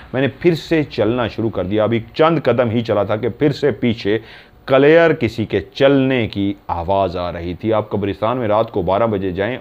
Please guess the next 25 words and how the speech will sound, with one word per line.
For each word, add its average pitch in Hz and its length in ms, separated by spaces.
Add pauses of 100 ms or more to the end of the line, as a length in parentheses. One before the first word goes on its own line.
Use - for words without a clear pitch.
और 107 220
आप 113 380 (220)
धुंध, 143 220
अंधेरा 107 460
हो, 101 340 (520)
फॉग 156 380
पड़ 107 140
रही 95 260
हो, 101 200 (2000)
सर्दियों 151 500
की 104 120
रात 87 300
हो, 92 100
तो 113 120
बड़े 117 280
से 117 120
बड़े 101 220
का 98 80
दिल 90 240
दहल 80 260
जाता - 320
है। - 140 (1200)
कब्रिस्तान 117 420
भी 135 60
वो 156 200